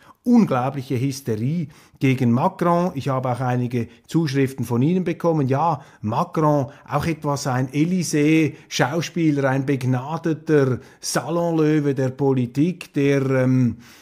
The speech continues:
vermutlich auch nicht in jeder seiner Lebensäußerungen immer hundertfünfzig Prozent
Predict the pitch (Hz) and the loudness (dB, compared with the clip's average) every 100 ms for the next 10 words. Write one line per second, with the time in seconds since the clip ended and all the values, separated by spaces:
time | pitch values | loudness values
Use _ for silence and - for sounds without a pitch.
0 | - 131 147 180 165 143 135 165 156 - | -8 0 2 2 -2 -6 -2 -2 -2 -2
1 | 160 147 131 170 190 143 170 151 160 139 | 0 2 2 0 0 -6 -4 -2 0 0
2 | 135 170 170 151 135 151 151 151 147 147 | 0 0 -2 -6 -2 0 0 -2 0 0
3 | 143 156 151 131 170 139 147 156 156 147 | 0 -2 0 0 0 -2 -2 -2 -2 -8
4 | 143 135 139 143 139 | -6 -4 -2 -2 -4